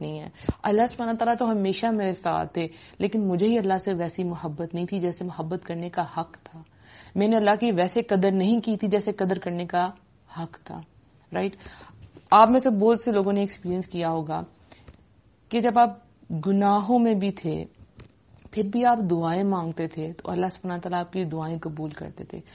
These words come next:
आप नमाज नहीं भी पढ़ती थी, तब भी अल्लाह सुब्हानहू तआला आपकी दुआएं कबूल करते थे, आपको रिस्क अता फरमाते थे।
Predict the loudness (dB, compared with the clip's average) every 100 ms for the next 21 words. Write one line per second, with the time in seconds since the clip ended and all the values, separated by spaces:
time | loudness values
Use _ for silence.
0 | -20 -6 2 4 4 0 0 0 -2 -2
1 | 0 0 -2 -2 -4 -4 -8 -10 -8 -4
2 | 0 0 -2 -4 -8 -6 -6 -6 -8 -6
3 | -6 -6 -6 -8 -8 -8 -10 -12 -10 -4
4 | -2 -2 -2 0 0 -2 -8 -6 -6 -8
5 | -10 -10 -8 -10